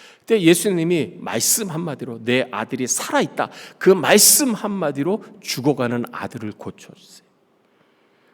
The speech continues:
그런 기적을 경험을 했는데 그 왕의 신하가 아무 얘기하지 않았을까? 또 그 집안에 있던 그 종들이 아무 얘기하지 않았을까? 틀림없이 그들은 이야기를 했을 것이고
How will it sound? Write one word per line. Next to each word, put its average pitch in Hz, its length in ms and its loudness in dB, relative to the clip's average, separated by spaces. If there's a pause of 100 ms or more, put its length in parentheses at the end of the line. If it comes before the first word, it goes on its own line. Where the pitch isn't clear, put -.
그런 214 240 6
기적을 214 460 6
경험을 127 440 -2
했는데 123 600 -4 (280)
그 233 360 8
왕의 160 360 2
신하가 165 640 -2
아무 156 180 -2
얘기하지 151 400 -4
않았을까? - 640 -16 (1300)
또 180 300 4
그 262 180 2
집안에 214 440 0
있던 190 380 -2
그 185 180 -2
종들이 175 540 -2
아무 196 440 -4
얘기하지 190 380 0
않았을까? 104 640 -12 (880)
틀림없이 269 560 2
그들은 147 420 -2
이야기를 147 480 -2
했을 190 280 -4
것이고 175 440 -4